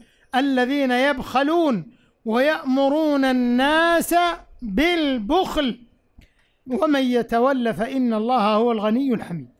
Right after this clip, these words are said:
الذين يبخلون صفة، ويأمرون الناس بالبخل، هل هي عبارة مستأنفة أو عبارة متمة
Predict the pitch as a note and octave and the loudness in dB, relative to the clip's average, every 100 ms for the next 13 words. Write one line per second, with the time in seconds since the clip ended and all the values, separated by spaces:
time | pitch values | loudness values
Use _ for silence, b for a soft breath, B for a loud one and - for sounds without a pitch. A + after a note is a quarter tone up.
0 | - D4 E4 D4+ D#4+ E4+ C#4 C4+ F#3 A3+ | -2 2 2 2 2 2 2 2 0 -2
1 | A#3+ F#3+ C3 - _ _ _ _ _ _ | 0 -2 -6 -14 _ _ _ _ _ _
2 | - D#4 F#3+ C3+ - _ _ _ _ _ | -4 -2 -2 -6 -10 _ _ _ _ _
3 | _ _ - A3 A#3 C4 F#4 F#4+ E4+ F4 | _ _ -8 0 2 4 2 -2 -2 0
4 | E4+ F4+ D4+ C#4 C4 C#4+ C4+ C4 A3 A#3 | 2 2 2 0 0 0 0 -2 -2 -2
5 | G3+ A3 - - _ _ - D#4 F#4 D4 | -2 -4 -8 -20 _ _ -4 -2 0 2
6 | D4 G3+ A#3 C4+ C#4+ B3+ G#3 G#3 - - | 0 0 0 2 2 2 -2 -4 -6 -4
7 | B3 A3+ A#3 A#3 B3 - _ _ _ _ | -2 0 0 0 -2 -6 _ _ _ _
8 | _ _ _ _ C4+ E4 F4+ B3+ D4 B3+ | _ _ _ _ 0 2 2 0 0 2
9 | C#4+ D4 D4 D4+ D4 - C#4+ D#4 D4+ C4 | 4 4 4 4 2 0 2 2 2 -2
10 | - - _ _ _ _ _ _ _ - | -12 -20 _ _ _ _ _ _ _ -2
11 | B3+ - E4 F#4+ F4 D4 B3+ D3+ | 0 0 -2 0 0 0 0 -4